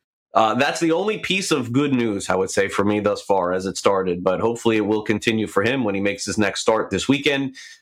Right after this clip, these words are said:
Uh, the good news, uh, for baseball and in general was the Marlins returned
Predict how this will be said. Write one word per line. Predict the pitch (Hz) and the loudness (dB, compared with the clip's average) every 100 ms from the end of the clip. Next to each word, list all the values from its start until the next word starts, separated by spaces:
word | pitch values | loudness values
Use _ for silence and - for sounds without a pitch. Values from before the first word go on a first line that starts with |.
| - | 2
Uh, | 101 101 | 2 2
the | 95 123 | 0 0
good | 165 180 | 0 0
news, | 175 175 160 - - | 0 0 -2 -2 0
uh, | 127 123 | 2 0
for | - 147 135 127 110 | 0 0 2 0 -2
baseball | 113 139 139 117 101 101 | -2 -2 0 2 2 0
and | 123 120 | -2 -2
in | 104 | -2
general | 123 117 98 95 95 | 0 0 0 0 0
was | 101 101 | 0 0
the | 104 | 0
Marlins | 110 120 123 107 98 | 0 0 -2 -4 -6
returned | 104 - 110 101 95 | -2 0 0 -2 -6